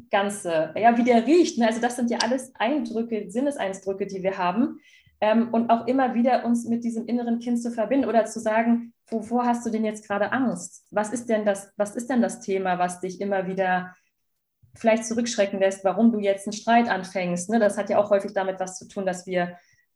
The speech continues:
irgendwie wieder einen, einen Block setzen zu, zu demjenigen. Und wirklich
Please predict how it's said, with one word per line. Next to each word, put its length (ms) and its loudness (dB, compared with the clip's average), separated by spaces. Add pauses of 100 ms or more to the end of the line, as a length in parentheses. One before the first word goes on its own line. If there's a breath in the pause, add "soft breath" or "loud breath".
irgendwie 400 0
wieder 180 4
einen, 120 -2
einen 280 -8
Block 260 0
setzen 420 -4
zu, 300 -10
zu 160 -12
demjenigen. 720 -6 (300 soft breath)
Und 320 -6 (880)
wirklich 720 -2